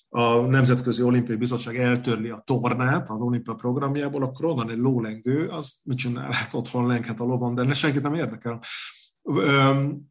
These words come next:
vagy hogyha egy új gyógyszert jelenik meg, mondjuk egy szív problémára, és ezáltal mondjuk sokkal kevesebb műtétre van szükség, akkor lehet, hogy a specialista szívsebész alól egy kicsit kimegy a, a szőnyeg. Öm,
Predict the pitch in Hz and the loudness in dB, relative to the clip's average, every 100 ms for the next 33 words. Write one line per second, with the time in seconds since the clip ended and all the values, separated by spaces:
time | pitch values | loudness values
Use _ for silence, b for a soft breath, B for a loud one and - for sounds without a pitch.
0 | _ - 143 139 135 139 208 170 131 190 | _ 0 4 4 4 4 6 6 8 6
1 | 135 - 120 220 - _ - - - - | 4 -2 -6 -6 -12 _ -16 -14 -14 -2
2 | 131 131 120 120 131 135 127 123 135 131 | 4 6 6 2 0 2 2 0 -4 -6
3 | - 160 165 170 143 151 147 147 151 151 | -2 0 2 2 4 4 2 2 0 0
4 | 127 127 123 113 117 113 120 - - 123 | 2 0 0 -4 -6 -8 -8 -14 -12 -10
5 | 123 - 139 123 127 127 - 110 131 160 | -6 -4 -4 -6 -10 -8 -8 2 4 4
6 | 160 147 151 143 135 156 135 - 139 139 | 2 -2 -4 -4 -6 -4 -6 -4 -6 -6
7 | - 180 - 107 107 - 113 117 117 117 | -10 -10 -6 -6 -6 -8 -10 -8 -10 -14
8 | b b - 123 120 131 127 127 120 - | b b -6 -2 -2 -2 -6 -6 -8 -2
9 | 147 - 135 131 135 127 - 127 120 120 | -2 0 -2 0 0 -2 -4 -4 -4 -4
10 | 120 - 117 113 - 117 117 123 120 - | -6 -6 -6 -6 -4 -6 -6 -10 -12 -14
11 | _ _ _ - - 135 117 117 110 - | _ _ _ -10 -2 0 0 -2 -10 -14
12 | B B B B _ - 151 151 151 147 | B B B B _ -2 2 4 4 2
13 | 160 | 0